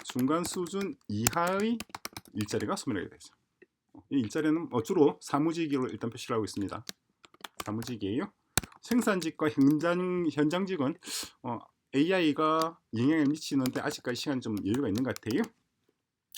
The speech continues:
그런데 그럼 우리가 만드는 지능이, 음, 대한민국에서 일 등이 아니니까 우리가 이런 시스템을 만든다 하더라도, 이게 성공적으로 만들어진다 하더라도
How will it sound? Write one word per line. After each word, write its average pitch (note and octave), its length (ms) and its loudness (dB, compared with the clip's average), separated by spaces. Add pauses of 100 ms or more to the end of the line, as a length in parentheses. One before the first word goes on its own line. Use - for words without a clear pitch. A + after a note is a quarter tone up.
(520)
그런데 G3 420 6 (260)
그럼 G#3 220 2 (100)
우리가 G3 460 6 (120)
만드는 E3+ 320 0
지능이, F#3+ 440 0 (120)
음, A#2+ 580 0 (200)
대한민국에서 F3+ 480 2
일 G3 100 -6
등이 G#3+ 180 2
아니니까 A#2+ 640 0
우리가 E3 180 0
이런 F#3 200 2
시스템을 G3 400 0
만든다 C3+ 380 2
하더라도, C3+ 600 -2
이게 C#3 200 0
성공적으로 E3+ 640 2
만들어진다 D#3+ 680 0
하더라도 E3+ 580 0